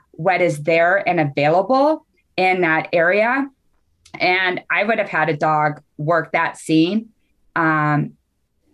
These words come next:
a-, and the type of dogs, it could have been tracking and trailing, area search,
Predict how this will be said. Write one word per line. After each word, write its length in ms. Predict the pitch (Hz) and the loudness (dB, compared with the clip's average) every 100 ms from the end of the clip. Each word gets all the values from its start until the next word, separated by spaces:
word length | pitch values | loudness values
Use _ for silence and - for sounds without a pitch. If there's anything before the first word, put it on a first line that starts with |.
| - | -4
a-, 40 | |
and 540 | 175 170 190 196 - - | -2 0 0 -2 -4 -6
the 100 | 196 | -4
type 280 | 226 214 233 | -2 -4 -2
of 80 | |
dogs, 320 | 247 233 240 196 | 0 0 -2 -6
it 60 | |
could 120 | 202 | -6
have 60 | 185 | -2
been 120 | 185 | -4
tracking 340 | - 180 185 208 | -2 -4 -2 -4
and 80 | |
trailing, 500 | 202 190 190 190 196 - _ - | 0 2 2 0 -4 -18 _ -4
area 320 | 170 180 185 | 0 2 0
search, 520 | 185 196 196 202 - | 0 0 0 -2 -8